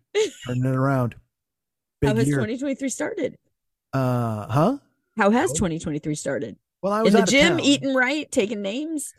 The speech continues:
Speaker 1: Well, uh,
Speaker 2: kicking
Speaker 1: well,
Speaker 2: ass.
Speaker 1: certainly one of those. Um, <laughs> no, I, uh,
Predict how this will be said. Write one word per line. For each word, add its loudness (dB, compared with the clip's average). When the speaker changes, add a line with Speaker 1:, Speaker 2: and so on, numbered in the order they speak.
Speaker 1:
Well, -6
uh, -8
Speaker 2:
kicking 2
Speaker 1:
well, 2
Speaker 2:
ass. -6
Speaker 1:
certainly -6
one -8
of -8
those. -8
Um, 2
<laughs> 0
no, 4
I, 4
uh, -2